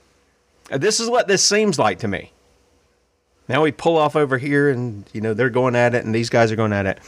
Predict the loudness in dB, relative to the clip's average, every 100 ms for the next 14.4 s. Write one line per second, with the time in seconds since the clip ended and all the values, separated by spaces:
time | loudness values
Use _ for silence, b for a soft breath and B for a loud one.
0 | B B B B 0 0 0 0 0 0
1 | 0 0 0 0 0 0 -4 -10 -12 _
2 | _ _ _ _ _ _ _ -20 _ _
3 | _ _ -2 0 0 -2 0 0 2 2
4 | 2 0 2 2 2 0 0 0 0 -2
5 | -4 _ _ _ _ _ _ _ _ _
6 | _ _ _ -12 -4 -4 0 0 0 -2
7 | 0 0 0 -4 -12 -16 _ _ 0 0
8 | 0 -2 -4 -6 -10 _ _ _ _ _
9 | _ _ _ _ -6 -2 -2 2 4 4
10 | 2 0 0 0 0 0 -2 -2 -2 -2
11 | -2 0 -2 -2 -4 0 2 2 -2 -12
12 | -20 _ _ _ _ _ _ _ _ _
13 | _ _ _ _ _ _ _ _ _ _
14 | _ -10 -10